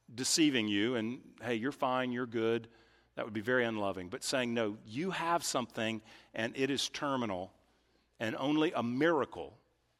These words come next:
will save your life." So the law gives us a diagnosis that we are spiritually dead, we are unholy, we are in opposition to God. The law gives us a sacrificial system which points to that miracle,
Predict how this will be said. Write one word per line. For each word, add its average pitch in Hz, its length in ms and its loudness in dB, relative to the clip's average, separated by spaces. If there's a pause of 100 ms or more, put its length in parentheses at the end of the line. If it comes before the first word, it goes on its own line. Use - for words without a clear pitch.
(540)
will 113 100 -4
save 107 260 -2
your 104 140 -4
life." 101 400 -2 (800)
So - 140 -8
the 131 100 0
law 170 480 8 (160)
gives 156 380 2
us 131 400 8
a 135 60 -2
diagnosis 135 920 2
that 131 160 -6
we 135 160 0
are 127 260 4
spiritually 143 600 -2
dead, 117 560 2 (440)
we 123 140 2
are 120 240 2 (140)
unholy, 135 800 0
we 120 280 -2
are 120 200 6
in 127 160 -2
opposition 127 680 0
to 113 60 -2
God. 101 540 0 (400)
The 131 100 0
law 143 220 8
gives 139 240 0
us 139 160 -4
a 123 40 -4
sacrificial 135 680 2
system 127 460 0
which - 260 -4
points 170 420 0
to 139 220 -2
that 120 320 2
miracle, 127 720 2